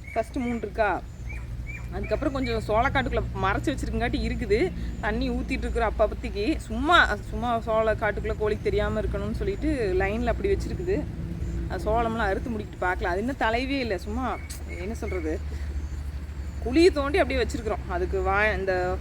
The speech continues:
வட்டமெல்லாம் அதெல்லாம் ஒண்ணும் எடுக்கல. அப்புறம் அவ்வளவுதான், அடுத்தது தான். தெரிஞ்சு இவங்க ஃபஸ்ட்டு ஹையஸ்ட், ஹையஸ்ட் வச்ச செடின்னு நினைக்கிறேன். இவங்க எல்லாத்துக்கும் இவங்களுக்கும் ஒரே வயசு, அப்ப வச்சது தான் இவங்கெல்லாம். இது ஃபஸ்ட்டு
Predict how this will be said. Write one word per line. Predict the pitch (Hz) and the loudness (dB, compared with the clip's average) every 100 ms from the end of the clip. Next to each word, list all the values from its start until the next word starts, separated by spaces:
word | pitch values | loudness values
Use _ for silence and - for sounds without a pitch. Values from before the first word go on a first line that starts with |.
| 185 | 0
வட்டமெல்லாம் | 190 220 208 214 | 0 0 0 2
அதெல்லாம் | 202 202 | 2 2
ஒண்ணும் | 202 196 | 2 0
எடுக்கல. | 190 185 185 175 - - - - - - - 67 67 67 65 65 - - - | 0 0 0 -2 -4 -6 -6 -2 0 2 4 4 4 2 2 2 2 2 4
அப்புறம் | - 170 | 2 2
அவ்வளவுதான், | 165 180 170 - 170 | 0 2 2 2 2
அடுத்தது | 170 170 185 | 0 0 0
தான். | 170 - - 190 - - - 370 - - - - - - | 2 0 0 -2 -4 -4 -6 -6 -6 -4 -4 -4 -4 -6
தெரிஞ்சு | 214 202 196 240 | -4 -6 -6 -8
இவங்க | 214 190 196 175 190 | -8 -6 -6 -6 -8
ஃபஸ்ட்டு | 180 - - 226 185 | -10 -12 -2 0 2
ஹையஸ்ட், | 180 185 190 - - 196 165 147 143 - - - - - - - 190 | 0 -2 -2 -2 -6 -4 -2 -4 -8 -12 -16 -16 -14 -14 -16 -14 -6
ஹையஸ்ட் | 196 208 - 196 156 147 135 - - - - | -4 -4 -6 -6 -4 -6 -10 -14 -16 -18 -14
வச்ச | - - 202 | -10 -6 -4
செடின்னு | 190 - 190 | -4 -4 -4
நினைக்கிறேன். | 175 165 165 196 277 185 | -6 -10 -8 -6 -6 -6
இவங்க | 196 180 | -6 -4
எல்லாத்துக்கும் | 180 214 214 - 202 247 294 233 | -4 -2 -4 -4 -4 -4 -4 -6
இவங்களுக்கும் | 202 202 208 214 | -4 -4 -4 -4
ஒரே | 185 185 | -4 -4
வயசு, | 190 175 - 220 302 | -4 -4 -6 -8 -6
அப்ப | 170 190 185 | -6 -4 -4
வச்சது | - 202 | -4 -6
தான் | 202 | -6
இவங்கெல்லாம். | 190 175 160 160 220 254 - - - - | -8 -8 -10 -10 -10 -12 -16 -16 -12 -8
இது | 190 - | -6 -4
ஃபஸ்ட்டு | 190 - | -6 -6